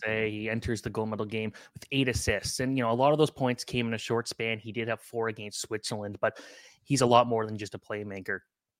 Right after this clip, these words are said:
For a guy that I do expect to score a lot of goals, he actually had a, a, a hat trick in the summer tournament that U S A was part of. Just couldn't score, but you, he did everything else well. I think this was the best defensive hockey I've seen from him. He threw some huge hits. He actually ended a Swedish players tournament in the pre-tournament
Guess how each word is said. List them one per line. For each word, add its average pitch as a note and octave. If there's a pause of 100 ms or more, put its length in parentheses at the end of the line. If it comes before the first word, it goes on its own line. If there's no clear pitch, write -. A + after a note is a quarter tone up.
(240)
For C#3+
a C3+
guy D3+
that E3
I B2+
do C3
expect -
to A#2
score A2+
a A#2+
lot A#2+
of B2
goals, B2+
he -
actually A#2
had A2
a, G#2+ (120)
a, A#2
a G2+ (100)
hat C3
trick -
in G#2
the G#2
summer C3
tournament G2+
that F#2+ (280)
U A2+
S F#2+
A G2+
was G2
part G2+
of. G2 (960)
Just C#3
couldn't A#3
score, B3+
but B2
you, C3+
he C#3+
did B2+
everything C#3+
else C3
well. G2
I G2
think A#2+
this B2
was B2
the G#2+
best -
defensive A2+
hockey A#2
I've A2
seen A2+
from A2+
him. A#2
He A2+
threw G#2+
some G2+
huge B2+
hits. D3
He A#2
actually -
ended A2+
a A2
Swedish G#2+
players A2
tournament A2+
in A2+
the G#2
pre-tournament G#2+